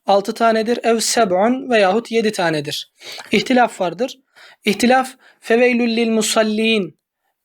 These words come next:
başlı başına bir ayet midir yoksa kendinden sonrakiyle birlikte bir ayet midir?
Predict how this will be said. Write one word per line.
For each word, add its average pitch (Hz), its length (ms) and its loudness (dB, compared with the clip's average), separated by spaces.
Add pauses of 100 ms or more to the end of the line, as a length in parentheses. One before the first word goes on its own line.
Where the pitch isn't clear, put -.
(160)
başlı 190 260 2
başına 208 360 0
bir 185 140 4
ayet 170 280 0
midir 202 220 -2
yoksa 220 300 0
kendinden 214 480 2
sonrakiyle 214 680 0
birlikte 175 380 -4
bir 170 180 2
ayet 160 300 0
midir? 196 280 -2